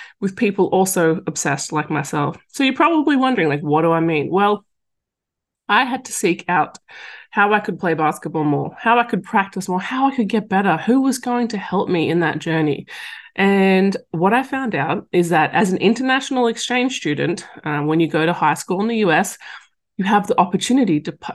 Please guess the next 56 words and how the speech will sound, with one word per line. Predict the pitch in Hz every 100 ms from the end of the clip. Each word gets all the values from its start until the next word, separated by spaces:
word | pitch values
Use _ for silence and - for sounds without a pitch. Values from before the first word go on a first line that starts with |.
| -
to | 147
try | - 165 156
out | -
for | 165
a |
basketball | 175 196 - 165 151
team, | 165 160
or, | 131 139
well, | 139 143
any | 170 175
sport | - 147 -
team. | 156 214 - _ - - -
Obviously, | 143 143 156 165
basketball | 156 147 - 175 156 151
is | 175
my | 160
passion. | 160 175 - 262
So, | 269 208 202 - - - - - _
um, | 180 185 180 185 170 _ _ _ -
I | 185
found | 220 233 226
out | 208
that | -
I | - 202
could | 185
play | 196 180 156 151 _ _ - -
three | 214 285
hours | 277 247 233
a | 190
day, | 196 165 165 -
six | - 202 190 - -
days | - 160 156 143
a |
week. | 139 - 196 - - - - -
Now, | 190
to |
some | 190 285 403
of | 247
you, | 151
you're | 156 151
probably | 170 151 143 131
like, | 104 - - 175
"That | 180
doesn't | 170 143 147
sound | 233 208
very | 151 135
good." | 131
But | 139 -
to | -
me, | 165 220 233 147
as | - 151
a, | 160 156
a |
young | 156 165 170 165 190
athlete | 165 175 175 165 143
who | 165 160 151 151